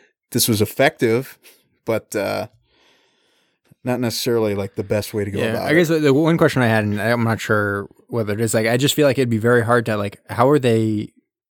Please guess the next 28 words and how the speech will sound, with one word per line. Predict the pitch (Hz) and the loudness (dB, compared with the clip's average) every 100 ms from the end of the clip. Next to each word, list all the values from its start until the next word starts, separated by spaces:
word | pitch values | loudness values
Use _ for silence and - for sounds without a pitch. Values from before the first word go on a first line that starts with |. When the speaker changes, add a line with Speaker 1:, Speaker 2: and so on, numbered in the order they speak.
| _ _ _ _ _ _ - | _ _ _ _ _ _ -10
Speaker 2:
seeing | - 151 127 104 98 | -2 2 2 2 -2
where | 95 | -4
they're | 92 | -4
going, | 92 104 101 90 92 | -2 -2 -2 -4 -6
kind | 107 95 - | -6 -8 -10
of? | 113 - _ _ _ - | -12 -18 _ _ _ -10
Speaker 1:
Uh, | - 180 285 | 0 4 4
they | 202 208 | 4 4
had | 220 | 2
to, | 208 | 2
like, | 196 170 156 156 | 4 4 2 -6
they | 147 147 151 | -2 2 4
had | 185 | 2
to | 160 | 0
train | - 147 160 143 | -2 0 2 2
with | 110 101 | 0 -2
bearings | 110 131 107 104 104 | -2 0 -2 -4 -8
and | 104 | -8
stuff, | - 98 - | -6 -8 -4
so | 139 120 | 0 0
I, | 117 - | -2 -4
I | 131 113 _ _ _ _ _ _ _ _ _ _ _ _ | -8 -8 _ _ _ _ _ _ _ _ _ _ _ _
don't | 147 151 | 0 0
think | - 156 | 0 -2
you | 147 | 2
really | 143 135 | 2 2
could | 117 - 143 | 0 -6 -6
see. | - 82 71 | -8 -10 -14